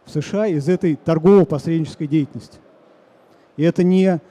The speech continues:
горизонт каких-то там двадцати лет, а ближайших лет. И в связи с этим встаёт вопрос:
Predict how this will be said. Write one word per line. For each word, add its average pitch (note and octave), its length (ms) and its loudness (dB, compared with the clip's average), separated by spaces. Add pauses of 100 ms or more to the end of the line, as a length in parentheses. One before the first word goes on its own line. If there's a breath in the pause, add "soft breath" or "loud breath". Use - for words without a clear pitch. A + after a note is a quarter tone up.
(180 soft breath)
горизонт F3 500 2
каких-то D#3 380 -6
там C3+ 180 -6
двадцати D#3 440 -2
лет, D3 260 -2
а B2+ 180 -10
ближайших D#3 580 -2
лет. C3 160 -8 (2000 soft breath)
И F3+ 200 4
в F#3 80 -6
связи G3+ 180 2
с - 100 -6
этим C4+ 220 0
встаёт G3+ 280 2
вопрос: F#3+ 460 2